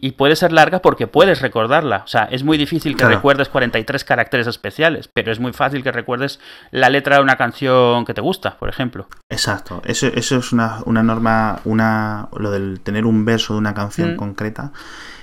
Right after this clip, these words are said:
Speaker 2: eh, suele ser porque lo, los versos se te suelen meter en la cabeza, siempre suelen ser memorables.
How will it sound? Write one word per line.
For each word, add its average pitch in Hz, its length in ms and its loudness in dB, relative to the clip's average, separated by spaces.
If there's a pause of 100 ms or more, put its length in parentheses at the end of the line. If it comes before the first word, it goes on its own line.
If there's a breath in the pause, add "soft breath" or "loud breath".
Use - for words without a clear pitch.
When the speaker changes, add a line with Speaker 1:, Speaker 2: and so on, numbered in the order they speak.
(120)
Speaker 2:
eh, 101 400 -2
suele 107 220 -4
ser 107 220 -4
porque 87 300 -10
lo, 87 240 -8
los 90 240 -6
versos 107 280 -2
se - 80 -6
te 90 140 -6
suelen 92 240 -4
meter 95 220 -6
en 95 80 -2
la 92 80 -4
cabeza, 113 400 -2
siempre 95 260 -6
suelen 95 240 -8
ser 95 300 -8
memorables. 98 680 -2